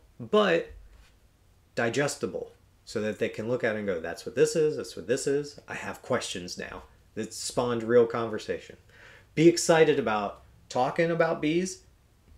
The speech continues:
answering the questions. Always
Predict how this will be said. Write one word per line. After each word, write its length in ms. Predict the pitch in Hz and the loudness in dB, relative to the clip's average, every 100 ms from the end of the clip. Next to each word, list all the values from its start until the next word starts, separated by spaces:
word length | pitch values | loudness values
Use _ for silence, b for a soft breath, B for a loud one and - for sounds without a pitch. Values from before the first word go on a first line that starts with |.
| - | -6
answering 440 | 147 151 - 165 | -2 0 4 4
the 80 | 165 | 4
questions. 680 | 165 139 120 - 135 151 - b b b b b b b _ | 6 4 4 -2 -6 -6 -12 b b b b b b b _
Always 560 | 127 151 160 151 - | 6 6 6 0 -8